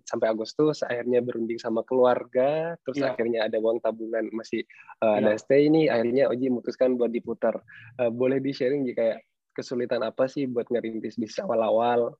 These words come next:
Speaker 1: Eh, pernah nggak
Speaker 2: Iya.
Speaker 1: sih kayak,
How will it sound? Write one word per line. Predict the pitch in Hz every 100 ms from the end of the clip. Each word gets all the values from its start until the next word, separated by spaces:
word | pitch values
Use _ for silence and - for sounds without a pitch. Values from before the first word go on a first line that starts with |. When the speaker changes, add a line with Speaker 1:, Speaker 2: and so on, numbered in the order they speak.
| -
Speaker 1:
Eh, | 120 117
pernah | - 135 156
nggak | 123 123
Speaker 2:
Iya. | 131 120 - _ _ - - _ _ _ _ _ _ _ _ _ _ _ -
Speaker 1:
sih | -
kayak, | 139 120 120 123